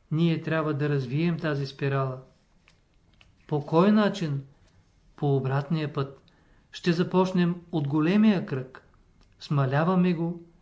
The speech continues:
смаляваме, докато дойдем до точката, дето е направена погрешката. Оттам ще теглим една права линия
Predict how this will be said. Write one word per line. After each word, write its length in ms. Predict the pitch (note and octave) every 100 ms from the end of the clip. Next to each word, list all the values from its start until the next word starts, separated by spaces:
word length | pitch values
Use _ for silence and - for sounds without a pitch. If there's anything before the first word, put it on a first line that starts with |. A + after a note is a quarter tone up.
| -
смаляваме, 920 | - D3 C#3+ C#3 F3+ F#3 F3 F3 G3+ - - _ -
докато 460 | C#3+ D3 D3 D#3
дойдем 680 | A#2+ C3 D#3 E3+ F3+ F#3 F#3+ - _ - _ -
до 160 | C#3+ C#3+
точката, 720 | C#3+ D#3 E3 - F3+ F3 G3+ -
дето 320 | B2+ D3 D3
е 80 | C#3+
направена 600 | C#3+ C3+ C#3+ E3 E3 D#3
погрешката. 680 | D#3 C3+ D3 C#3+ C#3 C3+ C3+ - _ _ _ _ _ _ _ _
Оттам 460 | D3+ D3 - F3+ G3+
ще 240 | - F#3
теглим 420 | F3+ E3 E3 E3 -
една 380 | D#3 D#3 D#3 -
права 360 | D3 E3+ G3
линия 400 | F#3+ F#3 E3 E3